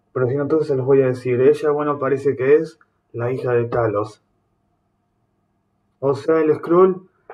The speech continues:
que de hecho <laughs> buscaba lo mismo que todos los demás,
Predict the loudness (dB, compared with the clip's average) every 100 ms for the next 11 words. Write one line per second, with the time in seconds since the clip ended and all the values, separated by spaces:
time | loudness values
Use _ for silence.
0 | _ -6 -4 2 4 2 2 0 2 2
1 | -2 -6 -10 -6 -6 -8 _ _ _ -4
2 | -2 2 2 2 0 -6 -6 -2 -2 -4
3 | _ -2 2 4 2 2 0 0 0 0
4 | -4 -18